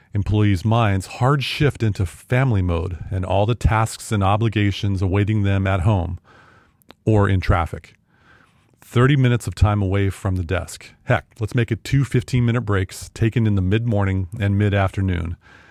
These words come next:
simply to think and to not be focused on anything. This is something I believe in. Thanks for taking the time to listen.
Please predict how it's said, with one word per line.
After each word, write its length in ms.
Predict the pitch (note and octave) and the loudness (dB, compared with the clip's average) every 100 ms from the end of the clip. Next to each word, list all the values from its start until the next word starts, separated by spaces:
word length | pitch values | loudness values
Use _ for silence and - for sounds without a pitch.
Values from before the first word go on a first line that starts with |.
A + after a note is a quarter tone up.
| _ | _
simply 360 | - - F#2+ A2+ | -10 -4 0 0
to 120 | B2 | 0
think 580 | - - G2 E2 - - _ _ _ _ _ | -2 -2 -2 -4 -14 -20 _ _ _ _ _
and 140 | G2+ G2 | -4 0
to 80 | G2+ | 2
not 220 | G2 F#2+ | 2 0
be 100 | G#2 | -2
focused 400 | A2 G2 G2+ G2+ | -2 -2 -2 0
on 140 | G2 | 0
anything. 520 | G2+ F#2+ - F#2 F2+ - _ - _ G2 | 2 0 -2 -6 -6 -12 _ -20 _ -2
This 440 | A2+ F#2+ - - - | 0 0 -4 -10 -6
is 100 | F#2+ | -4
something 360 | G2+ F2 F#2+ | -2 -2 -2
I 100 | F2+ | -2
believe 320 | E2+ F#2 G2 E2+ | 0 0 0 -2
in. 220 | F2+ F2+ - - _ _ _ _ - _ | -6 -12 -18 -20 _ _ _ _ -20 _
Thanks 160 | G#2+ G2 | -4 -2
for 60 | |
taking 240 | G2 G#2 A2 | -2 0 2
the 60 | |
time 180 | - G2+ | 2 2
to 60 | G2+ | 2
listen. 340 | F#2+ - F#2 | 0 -4 -12